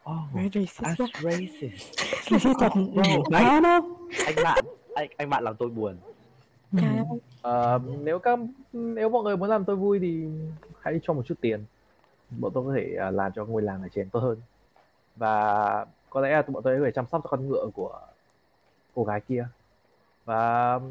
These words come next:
Speaker 4: làm ơn đừng, đừng làm tôi thất vọng.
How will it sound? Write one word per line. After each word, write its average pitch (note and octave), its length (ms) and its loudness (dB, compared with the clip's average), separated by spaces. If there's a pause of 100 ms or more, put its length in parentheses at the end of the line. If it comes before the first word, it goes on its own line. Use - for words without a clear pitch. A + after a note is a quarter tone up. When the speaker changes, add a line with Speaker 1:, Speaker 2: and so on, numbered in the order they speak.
(360)
Speaker 4:
làm A#2+ 180 0
ơn C3 200 2
đừng, A2+ 460 -6 (1120)
đừng A2+ 160 0
làm G#2 160 2
tôi A2+ 140 -4
thất A2 120 -10
vọng. - 160 -2